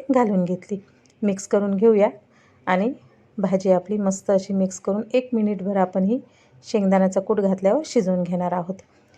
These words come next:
तुम्ही जर माझ्या चॅनलवर नवीन असाल तर माझ्या चॅनलला लाईक करा, शेअर करा आणि असेच नवीन नवीन व्हिडिओ बघण्यासाठी माझ्या चॅनलला सबस्क्राईब मात्र नक्की करा.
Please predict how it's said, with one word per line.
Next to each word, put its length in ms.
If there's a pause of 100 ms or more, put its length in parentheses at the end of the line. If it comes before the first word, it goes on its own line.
(240)
तुम्ही 200
जर 140
माझ्या 300
चॅनलवर 460
नवीन 340
असाल 380
तर 60
माझ्या 320
चॅनलला 380
लाईक 300
करा, 260
शेअर 300
करा 280 (100)
आणि 240
असेच 360
नवीन 280
नवीन 280
व्हिडिओ 360
बघण्यासाठी 640 (580)
माझ्या 300
चॅनलला 380
सबस्क्राईब 540
मात्र 380 (180)
नक्की 380
करा. 260